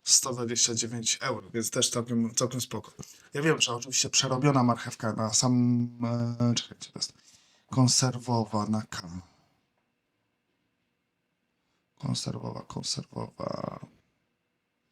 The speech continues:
Albo na M marchew konserwowa. To jest. Marchew konserwowa. Ja wiem, że marchew konserwowa już jest zdecydowanie droższa,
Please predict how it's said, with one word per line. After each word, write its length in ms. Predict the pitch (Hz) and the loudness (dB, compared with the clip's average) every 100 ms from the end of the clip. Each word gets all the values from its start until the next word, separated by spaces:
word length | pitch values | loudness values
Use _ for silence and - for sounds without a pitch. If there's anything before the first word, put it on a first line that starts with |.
| _ | _
Albo 200 | 107 110 | -8 -6
na 140 | 117 107 | -4 0
M 60 | |
marchew 340 | 107 104 - - | 0 0 -8 -8
konserwowa. 640 | 113 - 113 110 104 - _ _ _ _ _ _ _ - | -6 -4 -4 -6 -6 -12 _ _ _ _ _ _ _ -4
To 100 | 117 | -2
jest. 180 | 104 - - - - | -2 -6 -14 -20 -2
Marchew 240 | 139 135 131 | 0 0 0
konserwowa. 420 | 120 123 104 98 | -2 -2 -4 0
Ja 100 | 147 | 0
wiem, 140 | 143 | 0
że 120 | 123 | -2
marchew 300 | 120 123 120 | -2 -2 -4
konserwowa 440 | - 127 120 117 110 | -2 0 0 -2 0
już 260 | 147 131 | 2 2
jest 140 | 120 113 | 2 2
zdecydowanie 540 | 131 - 127 127 123 | 2 0 0 0 0
droższa, 420 | 117 113 - 175 | 2 2 4 2